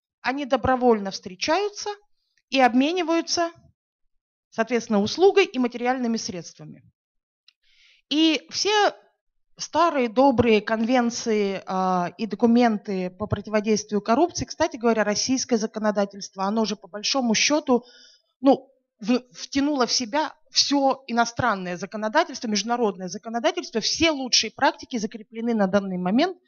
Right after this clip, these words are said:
в российском законодательстве. Оно все обустроено таким образом, что оно относится к части дающей,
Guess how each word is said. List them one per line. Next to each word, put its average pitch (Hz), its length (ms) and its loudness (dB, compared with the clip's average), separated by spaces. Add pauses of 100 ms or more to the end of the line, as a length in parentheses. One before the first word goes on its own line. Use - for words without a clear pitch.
(340)
в 202 60 -8
российском 220 440 -4
законодательстве. 175 960 -4 (560)
Оно 339 280 2
все 370 320 2
обустроено 294 1040 4
таким 277 400 0
образом, 339 400 2
что 269 180 -2
оно 285 420 2
относится 285 920 2
к - 80 -12
части 262 480 0
дающей, 220 880 2